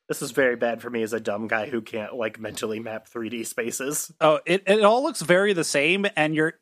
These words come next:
Speaker 2: you're looking, like, the only real markers you can tell is that the, the little cars that block your way, they have different, uh, things written on them, sort of identifying them.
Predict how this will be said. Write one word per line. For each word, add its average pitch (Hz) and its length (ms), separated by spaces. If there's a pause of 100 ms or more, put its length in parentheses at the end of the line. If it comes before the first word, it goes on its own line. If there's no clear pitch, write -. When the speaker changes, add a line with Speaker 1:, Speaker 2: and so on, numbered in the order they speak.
(120)
Speaker 2:
you're 151 260
looking, 208 480
like, 180 160
the 180 160
only 233 300
real 165 260
markers 131 500
you 139 80
can 117 200
tell 135 460 (400)
is 139 180
that 139 260
the, 127 340
the 123 160 (100)
little 151 220
cars 147 400
that 135 140
block 135 280
your 131 100
way, 120 240
they 127 140
have 127 360
different, 127 480
uh, 113 200
things 123 320
written 120 260
on 127 160
them, 135 180
sort 123 160
of 110 80
identifying 123 640
them. 180 260